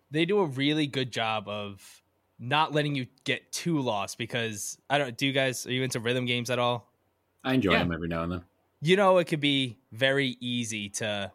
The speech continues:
Speaker 1: once you get off beat, you're like, you're fucked.
Speaker 2: Hmm.
Speaker 1: Like, to, to recover from it. They do a really good job of letting you, like,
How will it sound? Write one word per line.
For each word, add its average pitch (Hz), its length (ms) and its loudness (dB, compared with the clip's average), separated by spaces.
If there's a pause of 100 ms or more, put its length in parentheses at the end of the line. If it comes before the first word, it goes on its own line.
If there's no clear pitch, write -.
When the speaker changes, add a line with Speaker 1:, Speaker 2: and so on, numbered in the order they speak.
Speaker 1:
once 139 180 0
you 143 80 2
get 131 160 2
off 117 220 -2
beat, 110 240 -4
you're 110 100 -4
like, 98 220 -6
you're 104 160 -6
fucked. - 480 -16 (400)
Speaker 2:
Hmm. 76 260 -6 (220)
Speaker 1:
Like, 110 200 -2
to, 101 200 -4
to 120 160 -6
recover 113 400 -4
from 131 180 0
it. 120 140 -2
They 139 80 2
do 156 140 6
a 143 60 4
really 131 380 0
good 120 220 -4
job 110 240 0
of 101 120 -8
letting 107 220 -4
you, 101 80 -8
like, 98 240 -6